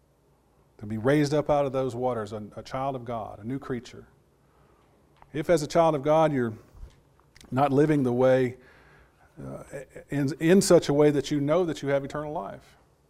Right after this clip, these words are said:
I would encourage you, before it's too late, to make the re-, necessary changes in your life so that you can know. We're gonna sing number three hundred and twenty-five, "I Am Resolved."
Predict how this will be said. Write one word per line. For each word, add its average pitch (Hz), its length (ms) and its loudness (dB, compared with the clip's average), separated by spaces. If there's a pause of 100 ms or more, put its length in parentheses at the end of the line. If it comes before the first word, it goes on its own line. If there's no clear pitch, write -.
(840)
I 170 80 -2
would 170 80 -2
encourage 151 440 -2
you, 98 220 -10 (260)
before 156 280 -6
it's - 120 -12
too 147 140 -6
late, 135 240 -4
to - 80 -14
make 139 220 -10
the 131 100 -10
re-, 139 360 -8
necessary 139 440 -6
changes 117 380 -10
in 107 60 -16
your 104 140 -14
life 107 420 -16 (1700)
so - 160 -12
that 117 120 -8
you 143 60 -4
can 135 160 -4
know. 113 260 -8 (2750)
We're 123 100 -10
gonna 127 120 -6
sing 131 220 -4
number 113 180 -6
three 139 200 -6
hundred 139 240 -4
and 120 100 -8
twenty-five, 117 720 -12 (840)
"I 120 200 -4
Am 127 180 -8
Resolved." 113 640 -8